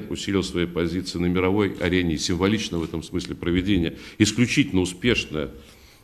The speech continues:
э, Олимпиады в Пекине две тысячи восьмого года. Э, ясно, что, э, вообще развитие Китая в последние годы — это в известной степени эффективное руководство, которое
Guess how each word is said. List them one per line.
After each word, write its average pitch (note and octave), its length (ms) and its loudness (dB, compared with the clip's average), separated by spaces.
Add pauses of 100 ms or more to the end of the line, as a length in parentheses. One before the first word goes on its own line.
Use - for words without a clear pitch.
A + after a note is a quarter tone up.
э, D2+ 520 0
Олимпиады F#2+ 600 2
в - 60 -6
Пекине F#2+ 440 -2
две F2+ 160 -2
тысячи F2+ 320 -6
восьмого F2 480 -2
года. E2 360 -4 (640)
Э, D#2 500 0 (600)
ясно, A2+ 560 2
что, G2+ 600 0 (520)
э, D2+ 240 -6
вообще F2+ 280 4
развитие G2+ 440 2
Китая F2 320 -2
в D2 60 -10
последние D#2+ 580 -6
годы — B2+ 400 -4
это - 240 -6
в - 200 -8
известной F#2 420 -4
степени A2+ 400 -8
эффективное F#2 560 -6
руководство, F2 520 -8
которое G2 420 -10